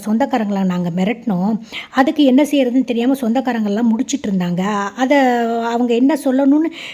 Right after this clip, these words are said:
அஹ், சொல்லி அவங்கள்ட்ட இருந்து ரிசல்ட் வரதுக்குள்ள, ம், எங்க ரெண்டு பேரையும் நீங்க கைது பண்ணிட்டீங்க" அப்படின்னு சொல்லிட்டு அவங்க போலீஸ்கிட்ட சொன்னாங்க.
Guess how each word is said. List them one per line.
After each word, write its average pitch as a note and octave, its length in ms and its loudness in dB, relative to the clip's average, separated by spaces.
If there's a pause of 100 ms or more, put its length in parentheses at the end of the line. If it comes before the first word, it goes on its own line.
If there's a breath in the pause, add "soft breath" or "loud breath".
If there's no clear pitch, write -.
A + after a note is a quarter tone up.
(100 loud breath)
அஹ், B3 180 0
சொல்லி C4+ 400 2
அவங்கள்ட்ட A#3+ 240 -2
இருந்து B3+ 260 2
ரிசல்ட் C#4 380 0
வரதுக்குள்ள, C4 520 0 (400 loud breath)
ம், F4+ 220 4
எங்க D#4 220 8
ரெண்டு C#4 200 6
பேரையும் C#4 260 4
நீங்க A3 160 2
கைது A#3+ 260 0
பண்ணிட்டீங்க" F#3 460 0
அப்படின்னு A3 360 0
சொல்லிட்டு F#3 300 -2
அவங்க A3 300 0
போலீஸ்கிட்ட A3 420 -4 (120)
சொன்னாங்க. F3 240 -2